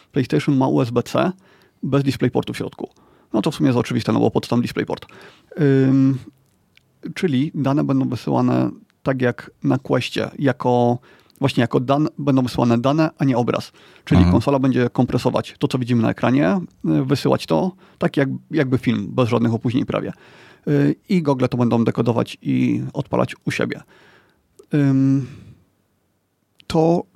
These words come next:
Speaker 1: często nie działa tak, jak powinno, to znaczy Oculusowi zajęło chyba ponad rok doprowadzenie tego do stanu takiego, żeby faktycznie działało ekstra. Ym, więc, ym, no, zob-, zobaczymy, jak to PlayStation wyjdzie. Wszyscy liczą,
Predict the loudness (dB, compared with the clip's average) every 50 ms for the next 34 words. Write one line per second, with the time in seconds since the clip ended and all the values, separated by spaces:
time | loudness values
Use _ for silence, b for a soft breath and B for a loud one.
0 | _ _ _ _ _ -2 0 2 2 0 0 0 0 2 2 0 0 0 0 0
1 | 2 2 2 0 2 0 0 -2 -2 -4 -2 -2 0 0 2 2 2 2 0 0
2 | 0 0 0 -2 -2 -4 -4 -2 -2 -2 0 2 0 2 2 2 2 2 2 2
3 | 2 2 2 0 -2 -2 -2 0 0 -2 -2 _ _ -2 0 0 2 2 2 0
4 | 0 0 -2 -4 -4 -4 -2 -2 0 0 2 2 2 2 2 0 0 -4 -8 -6
5 | -6 -4 -2 -2 -2 0 -2 -2 0 0 0 2 0 -2 -2 -2 -2 0 0 0
6 | 0 0 0 -2 -2 -4 -4 -4 -4 -6 -2 -2 0 0 2 2 2 2 0 -2
7 | -6 -8 -4 -2 0 0 -2 -2 b b b b b b b b b b b b
8 | b b b b b _ -6 -2 0 2 2 2 0 0 0 0 0 0 0 -2
9 | -6 -12 -16 -16 -16 -18 -18 -18 -18 -16 -12 -6 -2 2 2 4 2 2 2 0
10 | 0 2 2 2 0 0 -2 -2 -2 -2 0 -2 -2 -2 -2 -6 -4 -4 -4 -4
11 | -4 -4 -2 -2 0 0 0 0 0 -2 -2 b b b b b b b b b
12 | b b b _ _ _ _ -20 _ -10 -4 -2 -2 -2 0 0 0 0 0 0
13 | 2 2 2 0